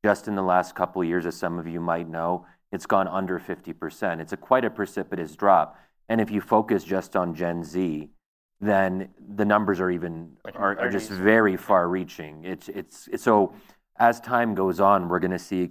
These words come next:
Speaker 1: conti-, unless they get more religious as they get older, which sometimes does happen if you have children and a
Speaker 2: Mm-hmm.
Speaker 1: family,
Speaker 2: Yeah.
Speaker 1: but if they're not having children and a family, then the same factors that led people to become more religious in previous generations will not apply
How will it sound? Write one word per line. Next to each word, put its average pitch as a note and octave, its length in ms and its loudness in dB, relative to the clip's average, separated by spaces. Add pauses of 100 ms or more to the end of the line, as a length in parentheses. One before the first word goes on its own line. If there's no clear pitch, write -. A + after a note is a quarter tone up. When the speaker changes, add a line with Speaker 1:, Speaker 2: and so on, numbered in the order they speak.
Speaker 1:
conti-, F#2+ 340 -12
unless G#2 360 -4
they F2+ 120 -6
get E2+ 180 -8
more F2+ 160 -4
religious E2+ 420 -8
as E2 140 -4
they E2 100 -8
get E2 180 -8
older, E2+ 260 -4
which F#2+ 160 -4
sometimes A2+ 440 0
does C3 220 2
happen G2 320 -2
if F#2+ 140 -14
you G2 100 -6
have F2+ 300 0
children F#2+ 520 -4 (440)
and G#2+ 100 -4
a G2 40 -2
Speaker 2:
Mm-hmm. F#2+ 100 -8
Speaker 1:
family, F#2+ 520 0 (140)
Speaker 2:
Yeah. - 80 -16
Speaker 1:
but A2 80 0
if G#2 100 2
they're G#2+ 120 2
not A#2 280 2
having F#2 400 0
children F2 540 -4
and F#2 180 -10
a F2+ 40 -6
family, F2 600 -8 (420)
then G#2+ 120 -2
the G#2 80 0
same A2+ 320 -2
factors G2+ 680 0
that F2+ 180 -4
led F#2 320 -2
people F2+ 320 -8
to F2 120 -8
become F#2 360 -4
more F2+ 240 -2
religious E2+ 500 -6
in E2+ 100 -10
previous G2+ 540 -2
generations F2 720 -6
will E2 160 -8
not F2+ 260 -2
apply E2+ 640 0